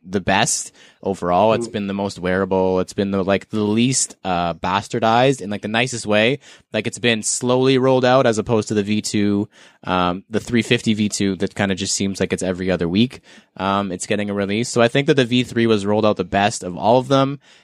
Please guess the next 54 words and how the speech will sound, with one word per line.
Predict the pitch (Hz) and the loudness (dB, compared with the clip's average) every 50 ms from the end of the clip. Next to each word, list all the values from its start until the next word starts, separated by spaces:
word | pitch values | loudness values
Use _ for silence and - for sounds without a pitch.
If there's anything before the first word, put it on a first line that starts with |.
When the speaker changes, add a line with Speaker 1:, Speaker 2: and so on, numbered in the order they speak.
| _ - | _ -6
Speaker 1:
and | 107 110 107 | -4 0 0
they've | 113 110 113 - | 0 0 0 -2
kind | - 143 135 | -2 -2 -2
of | 123 - | 0 0
changed | - - 123 120 113 101 120 | 0 0 2 2 2 2 0
it | |
up. | 113 104 | 0 0
They're | - 101 | 0 -4
on | 98 | -4
the | 101 98 | -4 -2
V | 98 101 98 | -2 -2 -4
three | - - - 110 104 | -4 -4 -4 -2 -2
now, | 101 92 120 | -2 -2 -4
so | - - | -6 -6
they're | - 101 98 | -6 -6 -6
slowly | - - - 123 120 123 123 123 117 117 110 | -6 -6 0 4 4 4 4 4 2 2 2
making | 104 104 104 - 101 98 | 2 0 -2 -2 -4 -4
their | 98 98 | -2 -2
way | 101 98 95 | 0 0 0
along. | 92 92 95 92 92 92 95 90 | 2 2 2 2 0 0 -2 -4
I | 82 | -4
really | 85 90 98 92 98 | -4 -4 -4 -6 -4
like | 95 95 95 92 - | -2 -2 -2 0 0
that. | 98 98 98 95 92 | 0 2 2 0 0
And | - 110 113 | -4 -4 -4
the | 120 110 | -2 0
blue | 127 135 160 170 175 170 | 2 4 6 6 6 6
is | 151 123 | 4 4
really | 117 135 139 143 135 | 4 4 4 4 2
cool. | - - 131 131 127 127 131 123 - - - - - - _ | 4 4 4 6 6 6 6 4 2 -4 -14 -20 -20 -20 _
Um, | - 104 104 107 107 104 104 104 101 | -6 -2 0 2 2 2 0 -2 -2
like | 92 107 110 | -4 -4 -2
you | 123 | -2
s-, | 123 - - - | -4 -6 -2 0
like | 120 117 117 | 2 2 2
I | 117 | 2
said, | - 117 107 107 | 2 0 0 2
you | 110 | 2
don't | 120 120 | 0 2
really | 120 120 120 | 2 2 0
see | 113 - - - 113 113 113 | 0 -2 -4 -4 0 2 2
it | 110 | 2
on | 110 104 107 | 2 2 0
the | 104 101 | 0 -2
Yeezy | 95 95 104 110 107 110 110 107 | -2 0 0 0 0 0 0 2
line | 104 104 107 107 101 | 2 2 2 0 -2
too | - 107 104 92 | -2 -2 0 2
often | 95 101 101 - 107 | 2 2 2 0 -4
nowadays, | 104 104 101 98 101 98 98 98 98 98 98 95 | -2 0 2 2 2 2 2 2 2 2 0 0
which | 98 98 - - | -2 -6 -6 -6
is | 95 95 | -8 -8
a | 92 | -8
cool | - - 107 107 107 | -6 -4 -2 0 0
difference. | 98 - 104 101 - - 107 104 101 101 101 - - - | 2 2 0 0 0 0 -2 -2 0 -2 -2 -6 -8 -8